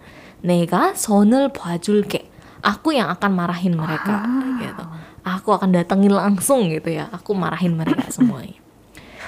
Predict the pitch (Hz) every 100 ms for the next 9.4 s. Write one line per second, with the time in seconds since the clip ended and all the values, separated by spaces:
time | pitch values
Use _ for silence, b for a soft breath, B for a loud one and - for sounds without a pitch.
0 | B 156 180 196 202 311 302 262 196 196
1 | - 175 156 147 147 208 349 B B B
2 | B B B - 254 - 294 294 220 -
3 | 254 277 269 285 220 170 175 190 190 240
4 | 262 262 262 175 160 175 175 - - 151
5 | 147 160 165 180 208 185 - - - -
6 | - - - - - - - - 208 -
7 | - 269 262 202 - - 285 247 277 254
8 | 170 170 175 196 202 294 311 294 311 302
9 | 294 214 214